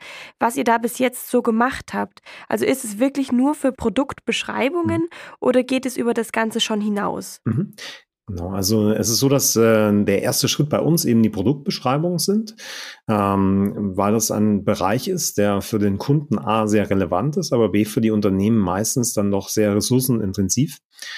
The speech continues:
Speaker 2: äh, und manche Unternehmen dann auch, äh, diese Ressourcen gar nicht haben, beziehungsweise andere Lösungen dafür finden. Wie gesagt, Texte kopieren oder vielleicht gar keine Produktbeschreibungstexte verwenden,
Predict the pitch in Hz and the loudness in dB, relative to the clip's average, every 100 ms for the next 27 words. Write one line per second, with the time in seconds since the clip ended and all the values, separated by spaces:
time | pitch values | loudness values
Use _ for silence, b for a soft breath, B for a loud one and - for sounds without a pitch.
0 | B B 107 107 117 113 107 - 104 110 | B B 0 2 4 2 2 -2 0 0
1 | 110 113 113 107 110 104 101 107 101 - | 2 2 2 4 4 2 2 0 -4 -8
2 | - 107 104 101 107 117 110 113 101 113 | -14 -10 -8 -8 -6 0 2 2 0 0
3 | 113 101 98 98 95 101 92 - 104 104 | 2 2 0 -2 -2 0 0 0 -2 0
4 | 98 101 101 107 104 95 95 95 92 - | -4 -4 0 2 2 2 0 0 -2 -6
5 | 101 104 95 - 98 95 92 90 _ _ | -8 -6 -6 -8 -10 -6 -6 -8 _ _
6 | - 95 - - 104 - 110 110 104 104 | -8 -6 -6 -4 -6 0 2 4 2 0
7 | 104 104 - 101 110 117 117 104 104 107 | -2 -4 -6 -4 -2 0 0 2 0 -2
8 | 104 104 110 101 98 - 104 - 101 101 | -2 -4 0 0 -2 -4 -6 -6 -6 -4
9 | 98 98 92 101 | 0 -2 -2 -4